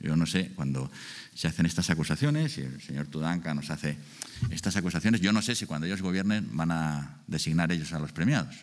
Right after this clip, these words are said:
¿eh? Eso es posible, por las costumbres que hemos visto al Partido Socialista en otros territorios, o gobierno nacional. Pero nosotros no lo hacemos, ¿eh? Nosotros establecemos un reglamento que es público, en el cual hay unos jurados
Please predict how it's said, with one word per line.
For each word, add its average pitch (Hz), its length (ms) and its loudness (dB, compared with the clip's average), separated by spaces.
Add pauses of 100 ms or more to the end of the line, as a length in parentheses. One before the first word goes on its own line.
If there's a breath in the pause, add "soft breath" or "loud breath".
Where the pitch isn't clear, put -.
(460)
¿eh? 78 140 -2 (420)
Eso 71 240 -4 (540 loud breath)
es 87 140 2
posible, 107 420 4
por 67 220 -12
las 67 160 -10
costumbres 76 600 0
que 71 80 -4
hemos 71 180 0
visto 76 400 0 (100)
al 69 120 -4
Partido 73 320 -4
Socialista 76 680 0 (520 loud breath)
en 73 160 6
otros 76 240 2
territorios, 110 720 2 (160)
o 67 100 -8
gobierno 69 240 -4
nacional. 67 220 -8
Pero 82 100 4
nosotros 92 300 0
no 82 60 2
lo 69 40 0
hacemos, - 300 -2 (520)
¿eh? 90 220 -4
Nosotros - 320 -4
establecemos 71 540 0
un 76 80 4
reglamento 113 440 4
que - 60 -4
es - 80 -2
público, 143 560 2 (880 loud breath)
en 67 100 0
el 69 100 2
cual 82 180 4
hay 73 100 6
unos 78 140 4
jurados 80 460 0